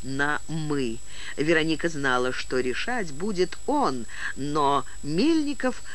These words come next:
пожелал сделать вид, что от него ничего не зависит, вернее, не всё зависит только от него.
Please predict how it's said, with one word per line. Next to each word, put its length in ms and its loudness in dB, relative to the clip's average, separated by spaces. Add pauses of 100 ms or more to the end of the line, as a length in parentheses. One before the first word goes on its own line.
(140)
пожелал 500 4
сделать 480 0
вид, 220 2
что 240 2
от 260 0
него 220 0
ничего 340 -2
не 140 -4
зависит, 500 0
вернее, 540 4 (240)
не 200 6
всё 420 4
зависит 580 2
только 340 0
от 160 -4
него. 380 0